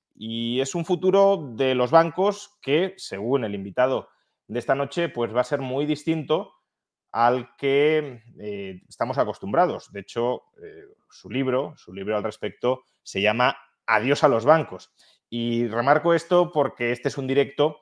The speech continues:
que está apadrinado por un neobanco que se llama Conto, que es un neobanco francés, pero que también opera en España. De hecho, es, eh, como ahora os contaré, el banco líder en Europa en gestión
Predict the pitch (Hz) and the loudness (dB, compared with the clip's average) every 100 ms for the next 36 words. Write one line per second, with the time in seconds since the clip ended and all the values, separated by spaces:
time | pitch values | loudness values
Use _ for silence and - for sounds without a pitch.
0 | _ _ _ - 104 - - 110 117 - | _ _ _ -6 -6 -4 2 4 4 2
1 | 104 104 110 131 160 147 175 185 _ - | -2 -2 -2 2 4 2 0 -6 _ -10
2 | 95 107 113 110 127 180 170 143 151 180 | -6 -6 -4 0 4 4 2 -2 -2 -2
3 | - 110 101 98 101 107 147 165 175 160 | -10 -12 -6 -4 -4 -2 2 2 0 -4
4 | 196 - _ _ _ _ _ - - - | -6 -10 _ _ _ _ _ -20 -20 -18
5 | 92 90 90 90 98 98 - 95 - 90 | -16 -16 -12 -6 -6 -6 -8 -10 -10 -12
6 | 95 180 208 208 - - 92 95 92 101 | -4 0 0 0 -10 -16 -16 -16 -12 -8
7 | 98 90 104 101 98 _ _ _ _ 113 | -6 -4 -2 -2 -2 _ _ _ _ -8
8 | 110 - 165 180 190 185 101 101 - 107 | -6 2 2 2 0 -2 -4 -8 -6 -4
9 | 101 101 - - 92 92 87 - _ - | -4 -6 -10 -14 -14 -14 -16 -20 _ -16
10 | 92 92 95 92 90 98 107 - _ _ | -10 -8 -8 -8 -4 -2 -2 -4 _ _
11 | _ - 101 110 113 113 110 123 117 107 | _ -8 0 0 0 0 0 2 0 0
12 | 101 104 123 120 98 - _ _ 98 95 | -2 0 0 0 -2 -2 _ _ -16 -16
13 | 90 87 87 _ - 107 - 127 107 101 | -18 -20 -20 _ -20 -8 0 0 0 -6